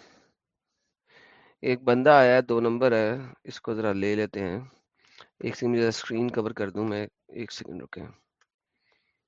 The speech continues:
کدھر ہے؟ میں نے شیئر نہیں کیا ہوا، شیئر اسکرین،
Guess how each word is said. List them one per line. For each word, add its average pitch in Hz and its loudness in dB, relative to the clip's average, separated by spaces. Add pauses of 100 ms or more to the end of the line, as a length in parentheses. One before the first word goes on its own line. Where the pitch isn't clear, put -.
(1080)
کدھر 123 -8
ہے؟ 113 -2
میں 110 0
نے 107 -2
شیئر 117 -4
نہیں 196 -2
کیا 156 -2
ہوا، 147 -6 (680)
شیئر 117 -8
اسکرین، 127 -6